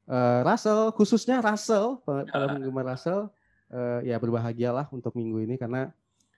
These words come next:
Speaker 1: eh, nggak tahu ya apakah di Belgia akan bisa dapat poin lagi, tapi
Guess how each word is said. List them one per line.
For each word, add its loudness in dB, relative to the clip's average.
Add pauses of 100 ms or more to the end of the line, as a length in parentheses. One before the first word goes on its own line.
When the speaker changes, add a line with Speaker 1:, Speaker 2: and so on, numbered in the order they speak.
(140)
Speaker 1:
eh, -4
nggak -4
tahu 6
ya 2
apakah -2
di -4
Belgia -4
akan -8
bisa -4
dapat -6
poin 0
lagi, -6
tapi -4